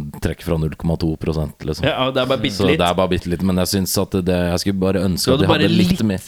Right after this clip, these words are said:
Speaker 2: du hadde
Speaker 1: litt mer av den
Speaker 2: null prosent
Speaker 1: ene.
Speaker 2: lyst, du hadde null komma to prosent lyst til å slagge litt
Speaker 1: Ja, men det er
Speaker 2: på
Speaker 1: liksom sånn jeg alltid, hver gang jeg ser den, for jeg har sett den sjukt mange ganger, men det er sånn, "Åh, f-, åh, ikke lag det en sånn der, eh, balls out tough guy action-greie."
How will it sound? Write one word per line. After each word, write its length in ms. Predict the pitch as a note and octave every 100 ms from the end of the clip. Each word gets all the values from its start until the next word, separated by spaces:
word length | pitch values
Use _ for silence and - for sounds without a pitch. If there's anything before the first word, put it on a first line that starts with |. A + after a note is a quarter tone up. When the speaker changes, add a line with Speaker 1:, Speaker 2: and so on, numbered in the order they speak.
| - -
Speaker 2:
du 80 | D#3
hadde 120 | F#3
Speaker 1:
litt 140 | F3
mer 60 | B2+
av 100 | B2+
den 100 | B2+
Speaker 2:
null 100 | A#2
prosent 340 | A#2+ A#2+ - G#2+
Speaker 1:
ene. 60 | A#2+
Speaker 2:
lyst, 340 | A#2+ - - -
du 100 | D3
hadde 140 | D#3+
null 240 | E3+ C3+ A#2+
komma 240 | C#3+ C#3 -
to 220 | C3 A2+
prosent 440 | C3+ C3 B2 A#2 A#2+
lyst 180 | G#2 -
til 100 | A#2
å 20 |
slagge 600 | - B2+ B2 G#2+ F#2+ F#2
litt 260 | A2 - -
Speaker 1:
Ja, 160 | G2+
men 80 | A2
det 80 | G#2+
er 40 |
Speaker 2:
på 60 | G2+
Speaker 1:
liksom 160 | A2+ G#2
sånn 160 | G#2+ G#2
jeg 60 |
alltid, 420 | F#2+ E2+ - G2+
hver 220 | F#2+ F#2 F#2+
gang 80 | F2+
jeg 80 |
ser 200 | - E2 E2
den, 120 | G2
for 60 |
jeg 40 | F2+
har 120 | E2 D#2+
sett 80 | -
den 140 | E2+
sjukt 340 | - - F2
mange 160 | G2 F2+
ganger, 220 | F2+ F2 G2
men 80 | F#2
det 100 | E2+
er 60 | F2
sånn, 80 | - -
"Åh, 60 | -
f-, 220 | - - - _ -
åh, 360 | - D3 - -
ikke 220 | - -
lag 220 | C2+ C#2
det 120 | F2
en 80 | F2 E2
sånn 180 | E2+ E2
der, 60 | E2 E2
eh, 40 | - - -
balls 340 | F#2+ E2+ E2 E2
out 180 | E2 -
tough 220 | D#2+ -
guy 500 | F2 D#2+ D#2+ F2+ E2+
action-greie." 760 | - - B1+ D2+ D#2 D2+ E2+